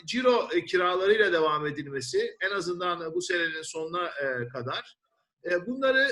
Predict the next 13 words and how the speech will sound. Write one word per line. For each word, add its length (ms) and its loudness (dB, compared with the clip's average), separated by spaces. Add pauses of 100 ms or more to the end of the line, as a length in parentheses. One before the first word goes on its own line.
(180)
e, 300 4
sürekli 480 -4
olarak 380 0 (240)
şey 180 2
yapıyoruz, 580 -2
e, 120 -2 (120)
gündemde 500 -2
tutuyoruz. 600 -2 (300)
Alışveriş 540 -2
merkezleri 640 0
de, 120 2 (300)
e, 340 4 (100)
bir, 200 -4